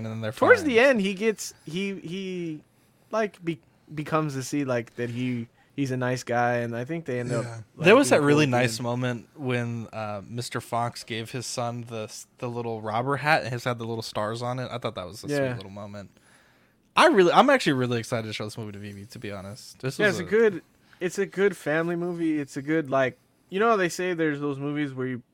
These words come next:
Speaker 2: feel good after watching it? I feel like this is one of those. Like, it's just a feel good movie, uh, uh,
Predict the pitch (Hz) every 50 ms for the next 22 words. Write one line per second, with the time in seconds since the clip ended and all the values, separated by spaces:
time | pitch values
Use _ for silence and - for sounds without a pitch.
0 | _ _ - - - 147 147 151 147 139 156 156 160 160 156 143 135 139 - -
1 | 135 131 131 139 147 - 156 156 156 143 151 - - 185 185 170 147 - 135 127
2 | 123 117 117 113 117 113 117 113 113 113 113 113 113 113 117 117 120 127 127 -
3 | 143 147 - - 135 - - 135 127 127 131 120 120 123 127 _ _ _ _ _
4 | _ _ _ _ _ _ - - 131 135 131 127 131 131 127 127 123 - - 117
5 | 120 113 110 104 101 90 - _ - - 113 101 107